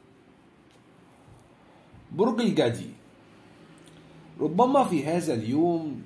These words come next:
تكون الأضواء مسلطة عليك، أو تكون النجم بتاع هذا اليوم، ذا ستار. بس بالنسبة لمين؟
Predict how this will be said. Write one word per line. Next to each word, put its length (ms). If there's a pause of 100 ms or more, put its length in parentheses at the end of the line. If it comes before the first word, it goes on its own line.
(140)
تكون 580
الأضواء 640
مسلطة 580
عليك، 420 (2250)
أو 240
تكون 460
النجم 600
بتاع 240
هذا 360
اليوم، 360 (140)
ذا 120
ستار. 560 (2250)
بس 320
بالنسبة 500
لمين؟ 520